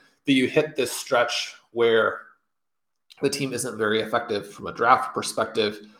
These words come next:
A lot of that because those guys miss, Michael Thomas, obviously, because <laughs> he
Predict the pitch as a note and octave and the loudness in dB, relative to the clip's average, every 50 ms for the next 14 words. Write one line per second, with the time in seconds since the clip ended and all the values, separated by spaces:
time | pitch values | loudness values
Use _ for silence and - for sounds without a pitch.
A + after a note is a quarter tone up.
0 | _ - _ - A#2 A#2 A#2+ A#2+ A#2+ A2+ A2 G2+ F2+ - A2 G#2+ G#2+ A#2+ G#2+ A2 | _ -18 _ -2 4 6 6 6 6 4 4 2 2 -2 -6 -6 -6 -6 -4 -4
1 | G#2 - - G2 G2 G2 G2 G2+ G#2+ A#2 A#2 A2 G#2 G#2+ - - - - G2 - | -4 -4 -2 -2 -2 -2 -2 -4 -8 -4 -2 -2 -2 -2 -4 -6 -6 -8 -8 -8
2 | - - - - E2 D2 - - - - - - - - - F#2 E2 - - _ | -8 -10 -6 -6 -6 -4 -6 -6 -4 -4 -4 -4 -6 -6 -6 -8 -8 -10 -12 _
3 | _ _ _ _ _ _ - - - - - F#2 F#2 - - - - - - - | _ _ _ _ _ _ -16 -14 -10 -4 -4 -2 -2 -2 -4 -6 -6 -6 -8 -8
4 | - - - - D#3 D3 D3 - - - | -10 -8 -8 -8 -10 -10 -14 -14 -16 -16